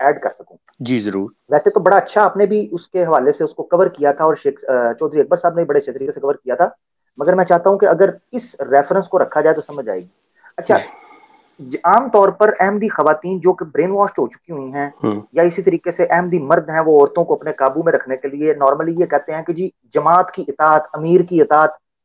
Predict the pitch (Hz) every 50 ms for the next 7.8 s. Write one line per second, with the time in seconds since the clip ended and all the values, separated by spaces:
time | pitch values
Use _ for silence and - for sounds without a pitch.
0 | _ - 202 185 - 196 196 165 - 156 143 147 151 151 - 170 160 143 156 -
1 | - 120 120 135 139 123 120 107 120 160 190 185 190 175 170 185 156 151 165 160
2 | - 151 151 165 147 - 151 160 160 196 - 185 180 196 196 143 147 131 110 -
3 | 156 160 175 180 175 180 170 170 170 170 165 _ _ _ _ _ _ _ _ -
4 | 175 - 170 165 - 170 160 - 151 151 - - 143 131 123 127 127 - 127 _
5 | - 143 139 139 139 139 _ _ _ _ - 143 - - - - 185 170 175 -
6 | - 151 143 139 143 143 - - 117 110 107 123 110 - 123 123 123 120 117 113
7 | 113 120 113 110 107 - 170 143 123 123 113 - 107 95 92 90